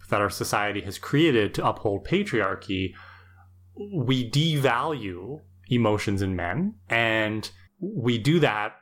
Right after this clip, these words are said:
because it's important to devalue women's emotions. And one of the best ways to keep a woman in check is to tell her that she's getting emotional. She's being irrational. You know, our patriarchal society privileges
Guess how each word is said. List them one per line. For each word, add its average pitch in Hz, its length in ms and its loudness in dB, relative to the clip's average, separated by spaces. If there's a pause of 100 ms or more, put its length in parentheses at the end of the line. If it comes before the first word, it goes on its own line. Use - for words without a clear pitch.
because 113 320 -2
it's 110 160 0
important 127 500 0
to - 180 -2
devalue 101 760 0
women's 151 420 4
emotions. 107 760 -4 (460)
And 120 220 0
one 131 160 4
of 135 60 -2
the 131 80 4
best 120 280 -2
ways 120 200 -2
to - 80 -8
keep 117 220 -2
a 117 80 4
woman 107 300 4
in 98 140 0
check 139 640 -2
is 113 300 2
to - 140 -2
tell 110 220 2
her 107 140 4
that 110 120 0
she's 101 200 -6
getting 101 240 0
emotional. 101 680 -4
She's - 240 -2
being 101 220 0
irrational. 98 880 -2 (420)
You 107 120 -2
know, 95 240 2
our 95 200 2
patriarchal 110 640 -2
society 104 640 -2
privileges 104 960 0